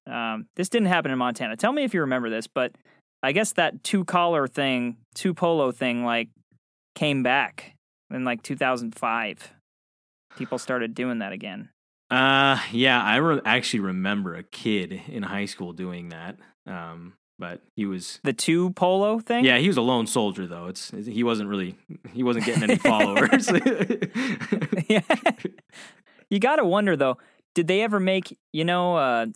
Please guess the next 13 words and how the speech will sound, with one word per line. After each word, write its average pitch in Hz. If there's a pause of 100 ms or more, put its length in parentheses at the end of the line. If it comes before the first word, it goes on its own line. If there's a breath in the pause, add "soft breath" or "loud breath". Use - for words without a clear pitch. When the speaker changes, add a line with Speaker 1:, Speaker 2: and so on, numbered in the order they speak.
Speaker 1:
Eddie 147
in 135
Christmas 156
Vacation? 147
What's 156
that 165
thing 170 (100)
underneath 160
Speaker 2:
The, 131
Speaker 1:
the 143
Speaker 2:
the 120
Dickie, 107 (100)
yeah. 104